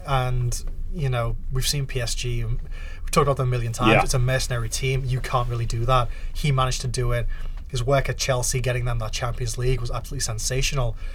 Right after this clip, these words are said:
Speaker 1: So we know he can do it. But at the same time, behind the scenes, be it with Leonardo, the sporting director, be it with
Speaker 2: Mm.
Speaker 1: Q S I at P S G, uh, be it with Abramovich,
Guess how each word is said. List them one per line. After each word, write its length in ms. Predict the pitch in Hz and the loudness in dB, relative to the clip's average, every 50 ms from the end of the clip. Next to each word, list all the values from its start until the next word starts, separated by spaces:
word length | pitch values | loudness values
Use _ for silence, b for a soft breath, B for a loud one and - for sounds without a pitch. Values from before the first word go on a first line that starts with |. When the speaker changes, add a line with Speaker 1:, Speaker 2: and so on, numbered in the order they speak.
| B B B B B | B B B B B
Speaker 1:
So 120 | - 165 147 | -2 -2 0
we 160 | 139 143 139 | 0 2 2
know 240 | 135 139 147 165 175 | 4 6 6 4 4
he 140 | 160 165 139 | 2 0 -2
can 280 | - 143 139 127 120 | 0 0 2 2 2
do 240 | - 131 127 143 160 | 2 2 2 2 2
it. 180 | 139 120 113 - B B B B B B B B B B - - - - | 2 0 0 -2 B B B B B B B B B B -6 -6 -4 -2
But 100 | 160 139 | 0 0
at 60 | 131 | 2
the 60 | 139 | 2
same 280 | 127 - 143 143 147 143 | 2 2 2 2 2 0
time, 440 | - 151 151 143 139 127 123 127 123 - - - - | 0 2 2 2 4 2 0 -2 -4 -6 -8 -6 -4
behind 380 | - 143 127 127 139 127 123 120 | -2 -2 0 0 0 0 0 0
the 40 | 117 | 0
scenes, 580 | - - 131 131 127 131 127 127 123 - - | 0 0 0 0 0 0 -2 -2 -2 -4 -4
be 160 | - - 131 | 0 0 0
it 80 | 131 139 | 2 2
with 140 | 127 123 113 | 0 -2 0
Leonardo, 600 | 123 123 123 120 120 120 120 120 120 127 120 117 | 0 0 0 0 0 0 0 0 0 -2 -2 -2
the 320 | 123 123 117 117 123 135 | -2 -2 -4 -4 -4 -4
sporting 380 | - - - 135 123 120 123 117 | -4 -4 -2 0 0 0 0 0
director, 480 | 120 117 113 113 120 120 - - 127 | 0 -2 -2 -2 -4 -4 -2 -2 -2
be 100 | 120 127 | 0 0
it 80 | 123 120 | 0 0
with 100 | 107 107 | 0 0
Speaker 2:
Mm. 80 | 104 104 | 0 0
Speaker 1:
Q 160 | 104 123 120 | 0 0 0
S 160 | 117 113 - | 0 0 0
I 180 | 123 120 120 113 | 0 0 0 0
at 100 | 113 - | -2 -2
P 120 | - 131 120 | -2 -2 -2
S 120 | 117 - | -2 -4
G, 320 | - - 131 123 123 117 113 B B B B B B B B B B B - - - | -4 -2 -2 -2 -2 -2 -4 B B B B B B B B B B B -6 -2 2
uh, 180 | 135 127 127 | 2 4 4
be 280 | 113 110 - 135 127 131 | 2 2 2 2 4 4
it 80 | 143 | 2
with 120 | 131 117 117 | 2 0 0
Abramovich, 760 | 117 - 131 120 123 120 120 113 127 120 120 - - - - | 0 2 2 2 2 2 0 -2 -2 -2 -2 -2 -2 -2 -2